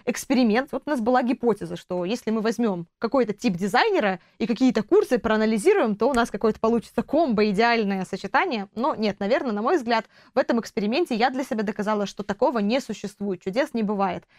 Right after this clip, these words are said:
И каждый должен свое комбо составлять самостоятельно. А вот если вы воспользуетесь какими-то нашими идеями, подходом в анализе, критериями, которые мы использовали, или кластерами курсов, или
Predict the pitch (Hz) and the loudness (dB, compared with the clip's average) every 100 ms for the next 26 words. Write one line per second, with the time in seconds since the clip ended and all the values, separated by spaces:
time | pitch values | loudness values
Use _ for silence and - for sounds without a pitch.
0 | _ - - 277 339 339 262 302 285 262 | _ -10 2 2 4 0 2 0 -2 -2
1 | 240 233 240 240 220 185 180 208 226 208 | -2 0 0 0 -4 -6 -4 -2 -2 -2
2 | 214 - 202 196 - 175 180 _ - - | -4 -2 0 0 -4 -10 -10 _ -6 0
3 | 262 349 349 302 277 - 294 254 254 233 | 4 4 4 2 2 2 0 2 -2 -4
4 | 247 - 262 - 220 214 226 - 220 220 | -8 -2 -2 2 2 2 0 0 0 0
5 | 269 466 339 208 _ 214 - 339 381 285 | 2 2 2 0 _ -6 0 2 2 2
6 | 262 247 233 226 196 208 196 202 - 349 | 2 2 2 0 -2 -2 -2 -4 0 2
7 | 415 359 311 285 269 240 247 - 226 208 | 4 2 2 0 0 0 -2 -2 0 0
8 | 202 190 190 185 202 254 - 202 196 190 | -2 -2 -2 -4 0 -2 -2 -4 -4 -6
9 | - _ _ - 403 - 254 - _ _ | -10 _ _ 0 0 2 -4 -4 _ _
10 | 226 226 220 | -2 0 2